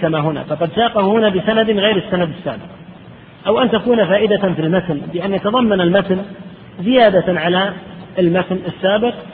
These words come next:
فيكون فيه نوع فائدة. ثم ترجم هنا على خصوص مسألة، لأن في السابق باب حلاوة الإيمان في المسائل الثلاث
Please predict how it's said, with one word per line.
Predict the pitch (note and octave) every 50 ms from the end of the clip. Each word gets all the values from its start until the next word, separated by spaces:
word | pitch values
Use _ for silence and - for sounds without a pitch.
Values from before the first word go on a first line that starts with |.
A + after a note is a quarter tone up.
| - - - - -
فيكون | - G#3 G#3 G3 - A#3 A3+ G3+ F#3 G3 G3+ G3+ F#3+ - - -
فيه | - A#3 G3+ F#3 F#3+
نوع | F#3 F#3+ F3 E3+ E3+
فائدة. | C#3+ D#3+ D3+ - D3 B2 A#2 G2+ - - - - - - - - - - - - - - - -
ثم | - F3 F#3 F#3 F#3 F#3 F#3 F3+
ترجم | F3 A#3+ B3+ C4 A#3+ A#3 A#3+ G#3+
هنا | G3 F#3 G#3+ A#3+ A#3+ A#3+ A#3+
على | G3+ F3+ G3 G3 F#3+ F3
خصوص | F#3 G3 F#3 - - C#4 D4 C#4+ A3+ - A3+
مسألة، | A3+ F#3 - - - D#3 D#3 D3 - - - - - - - - - - - - - - - - -
لأن | D3+ D#3 E3 E3+ D3+
في | - -
السابق | - - A3 A#3 A#3 A#3 A3+ -
باب | F#3 G#3 A3 G#3+ F#3+ -
حلاوة | - F3+ G3+ A3+ A3 F#3+ D#3+
الإيمان | F3+ F#3+ G3 F#3 G3 A#3 B3 G#3
في | D#3+
المسائل | F#3 F#3 F3+ - - A3+ G3+ G#3 F3+
الثلاث | E3+ - - F3+ F3+ E3+ C#3+